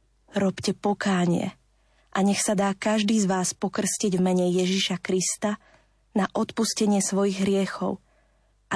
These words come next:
dostanete dar Svätého Ducha. Veď to prisľúbenie patrí vám a vašim deťom i všetkým, čo sú ďaleko. Všetkým,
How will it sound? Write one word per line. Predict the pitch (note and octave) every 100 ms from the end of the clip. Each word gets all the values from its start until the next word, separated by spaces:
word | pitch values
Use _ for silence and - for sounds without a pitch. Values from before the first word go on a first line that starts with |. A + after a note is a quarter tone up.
| F#3
dostanete | G#3 - G#3 G3+ -
dar | F#3 F#3 F3+
Svätého | - G3+ - G3+ F3+ F#3
Ducha. | E3+ F3 - F3+ _ _ _ _ _ _ _ _ _ _ _ -
Veď | F#3+ F#3+ -
to |
prisľúbenie | F#3 G#3 G#3 - G#3+ G3+ - F#3 F3+ F3+ - _ _ _ _ G#3
patrí | F#3+ G#3+ G3
vám | G3 F#3+ F3+ F#3+ _ _ _ -
a | F#3+
vašim | G3 - G3 F#3+
deťom | G3+ - G#3 -
i |
všetkým, | - - F#3+ - - G#3 A3 - _ _ _ -
čo | G#3
sú | F#3+ G#3 F#3
ďaleko. | F#3+ F3 E3+ - E3+ _ _ _ _ _ _ _
Všetkým, | - - G#3+ - - A3 A#3